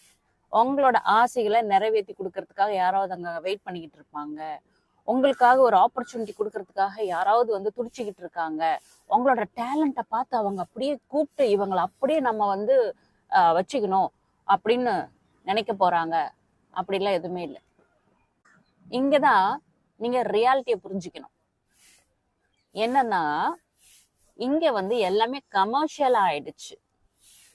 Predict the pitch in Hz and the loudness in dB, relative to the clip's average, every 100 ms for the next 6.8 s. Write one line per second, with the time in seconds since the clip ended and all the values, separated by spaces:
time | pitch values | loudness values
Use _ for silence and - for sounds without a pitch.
0 | _ _ _ _ _ _ _ _ _ - | _ _ _ _ _ _ _ _ _ -10
1 | 226 - 320 269 226 196 196 208 240 311 | -10 0 4 6 4 2 2 4 4 2
2 | 285 269 233 208 196 190 208 226 226 180 | 2 2 2 0 -2 -6 -8 -12 0 2
3 | 180 220 214 - 196 190 180 175 - 208 | 2 0 -8 -10 -2 -2 0 -4 -8 -14
4 | - _ _ _ _ _ 190 254 233 196 | -16 _ _ _ _ _ -2 -2 0 0
5 | 208 262 285 254 208 214 247 285 294 302 | 2 0 0 0 0 -4 -6 -4 -2 -2
6 | - _ _ - 220 214 202 | -6 _ _ -2 0 0 -2